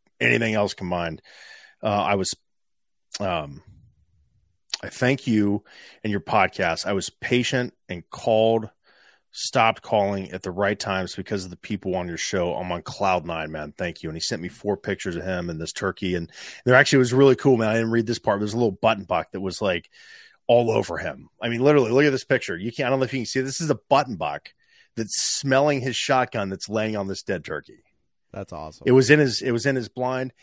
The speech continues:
Speaker 1: And, and, and that's the stuff that, like, I, I see that. This man's been hunting turkeys on public land for twenty years, man,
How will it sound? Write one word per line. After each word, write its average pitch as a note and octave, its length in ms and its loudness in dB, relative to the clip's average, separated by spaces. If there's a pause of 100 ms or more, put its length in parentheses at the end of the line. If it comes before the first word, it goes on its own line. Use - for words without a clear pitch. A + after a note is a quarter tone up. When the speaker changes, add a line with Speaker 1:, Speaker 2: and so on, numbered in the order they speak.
(320)
Speaker 1:
And, B2+ 260 -6
and, B2+ 240 -6
and C3 160 -6
that's G3+ 240 -6
the D#3 120 -4
stuff - 340 -2
that, B2+ 120 -6
like, A2 220 -2
I, D3 160 0 (160)
I C3+ 80 -2
see F#3 280 -2
that. C#3 380 0 (840)
This C#3+ 160 -4
man's F#3 240 4
been D3+ 120 0
hunting B2 300 -4
turkeys B2+ 380 -4
on G#2 120 -4
public B2+ 360 -6
land A2 180 -6
for - 120 -18
twenty G#2+ 600 -10
years, F#2 420 -6
man, D2+ 300 -14